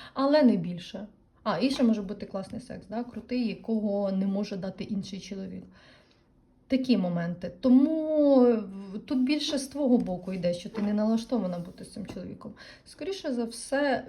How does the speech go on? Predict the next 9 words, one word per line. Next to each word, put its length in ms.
в 40
якийсь 400
момент 540
дістав. 680
Якщо 420
це 180
твій 280
стабільний 920
партнер, 720